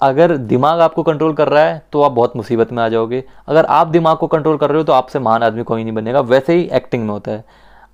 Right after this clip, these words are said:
अगर आपके मेथड्स आपको कंट्रोल कर रहे हैं तो आपका बेड़ा गर्क है, और अगर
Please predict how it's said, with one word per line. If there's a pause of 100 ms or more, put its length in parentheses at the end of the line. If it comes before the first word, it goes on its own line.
(260)
अगर
आपके
मेथड्स
आपको
कंट्रोल
कर
रहे
हैं (920)
तो
आपका
बेड़ा
गर्क
है, (680)
और
अगर